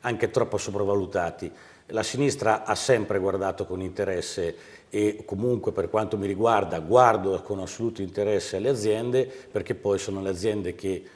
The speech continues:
che danno lavoro, che produ-, che producono gettito fiscale, diciamo anche per gli enti pubblici che possono a quel punto anche avere, eh, le, le, le, i, i fonti, le fonti o i fondi per poter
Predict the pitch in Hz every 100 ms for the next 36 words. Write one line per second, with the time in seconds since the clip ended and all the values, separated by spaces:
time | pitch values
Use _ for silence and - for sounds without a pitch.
0 | - - - 92 104 101 101 120 120 131
1 | 135 139 135 104 98 95 110 110 98 -
2 | 101 98 92 113 98 92 90 107 98 98
3 | - 101 - 107 104 113 123 92 90 107
4 | 98 98 92 98 92 92 85 - - -
5 | 92 92 90 90 104 95 107 110 107 98
6 | - 92 - 95 - 92 87 90 - 95
7 | 90 95 95 82 87 90 87 82 - -
8 | - - 87 85 82 82 78 78 73 71
9 | 73 82 92 95 95 92 90 85 82 80
10 | 85 80 _ _ - 98 - - - 107
11 | - 143 117 - 107 82 - - 98 -
12 | 120 127 95 98 101 107 104 127 120 101
13 | 92 82 95 95 92